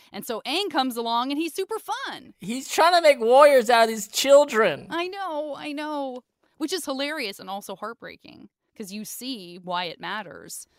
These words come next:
Speaker 2: I know.
Speaker 1: When a certain person's ship does a certain something that I'm too mad to even talk
Speaker 2: I
Speaker 1: about.
Speaker 2: know, I know, I know, I know. But this is the deal. As heavy as that is, and as funny as this show is,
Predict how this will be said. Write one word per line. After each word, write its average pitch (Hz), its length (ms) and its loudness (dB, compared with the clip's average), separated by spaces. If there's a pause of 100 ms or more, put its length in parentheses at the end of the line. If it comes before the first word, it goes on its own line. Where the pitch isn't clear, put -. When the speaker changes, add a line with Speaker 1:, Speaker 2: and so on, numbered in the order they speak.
(240)
Speaker 2:
I 151 120 -12
know. 139 300 -12
Speaker 1:
When 180 140 -12
a 175 60 -12
certain 185 300 -12
person's 175 400 -14
ship - 260 -10
does 185 160 -6
a 175 80 -12
certain 190 340 -10
something 175 540 -12
that 156 240 -10
I'm 156 100 -14
too - 160 -16
mad 156 220 -10
to 160 80 -20
even 156 160 -18
talk - 240 -12
Speaker 2:
I 165 180 -4
Speaker 1:
about. 147 120 -4
Speaker 2:
know, 156 640 -4
I 156 240 -8
know, 147 720 -8 (160)
I 156 220 -10
know, 151 560 -10 (400)
I 151 240 -10
know. 147 500 -12 (640)
But 143 160 -16
this 160 240 -10
is - 120 -8
the 147 120 -12
deal. 147 340 -12
As 151 140 -12
heavy 240 320 -2
as 233 80 -10
that 202 160 -2
is, 208 120 -4 (280)
and 202 80 -6
as 196 120 -6
funny 277 380 -6
as 262 140 -8
this 262 140 -10
show 208 260 -4
is, 208 240 0